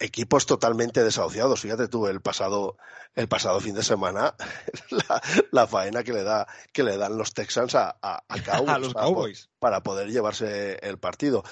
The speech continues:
Speaker 1: Bueno, pues oye, pues y también está bien, porque son equipos que, que ya no tienen nada que hacer en esta,
Speaker 2: Ujú.
Speaker 1: en esta temporada, sino intentar acumular el mejor,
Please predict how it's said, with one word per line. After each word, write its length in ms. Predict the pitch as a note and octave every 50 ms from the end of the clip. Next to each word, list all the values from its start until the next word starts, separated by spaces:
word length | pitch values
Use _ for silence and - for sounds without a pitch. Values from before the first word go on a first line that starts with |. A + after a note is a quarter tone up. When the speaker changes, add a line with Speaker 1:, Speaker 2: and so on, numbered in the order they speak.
| - - - - - -
Speaker 1:
Bueno, 280 | - - G3 F#3 G3 F#3+
pues 180 | D#3 B2+ -
oye, 180 | C#3+ E3 D#3 A#2+
pues 200 | F#2+ G#2 G2 -
y 140 | G#2 G2+ G#2
también 300 | G2+ - G#2+ G#2 B2 D#3+
está 220 | F3+ - - A#2+ F#2+
bien, 220 | F#2+ C3 D#3 C#3
porque 240 | G#2 G#2 G#2 - G2
son 180 | - - B2 B2
equipos 400 | A#2+ A2 B2+ A2+ B2+ B2+ - -
que, 400 | - C3 B2 A#2+ A#2+ A#2 A#2 G#2+
que 220 | - A#2+ G#2 G#2
ya 120 | G2 A2+ A#2
no 100 | B2+ B2+
tienen 260 | - C3 B2 A2+ G#2 G#2
nada 200 | G#2 G2 F#2+ F#2
que 60 | G2
hacer 240 | G2 G2 A#2 B2 A#2+
en 160 | G#2 G2 F#2+
esta, 420 | F#2 - A2+ G2+ G2+ G2+ G2 F#2
Speaker 2:
Ujú. 380 | F#2 - F3 D#3+ C3+ C3 D3 - - _
Speaker 1:
en 160 | - B2 A2+
esta 220 | A2+ A2 - A#2 A2+
temporada, 480 | B2 A2+ G2 A2+ A#2 B2 A#2+ G#2+ G2
sino 560 | - - A#2+ G#2+ A2 G#2 G#2+ G#2+ G2 - - - _
intentar 480 | B2+ A#2 G#2 F#2+ G#2+ G2+ G2+ B2 A#2 A#2
acumular 420 | - A#2+ A#2+ A#2 A2+ A#2+ B2 A#2
el 120 | G#2+ G#2
mejor, 520 | G2+ G2 F#2 - - A2+ A2+ A2+ - -